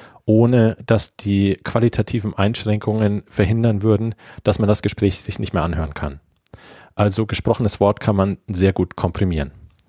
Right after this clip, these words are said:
Das ist die erste Spielregel. Die zweite Spielregel wäre, ähm, dass ich, äh, also mir vorbehalte,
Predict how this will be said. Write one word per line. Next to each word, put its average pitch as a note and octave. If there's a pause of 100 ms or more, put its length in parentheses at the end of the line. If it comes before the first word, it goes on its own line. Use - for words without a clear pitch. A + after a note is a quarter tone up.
(140)
Das A2
ist -
die -
erste F2
Spielregel. D#2+ (880)
Die G#2
zweite A2+
Spielregel D3
wäre, C#3 (220)
ähm, A2+
dass -
ich, A2+
äh, G#2
also G2+
mir G#2+
vorbehalte, A2+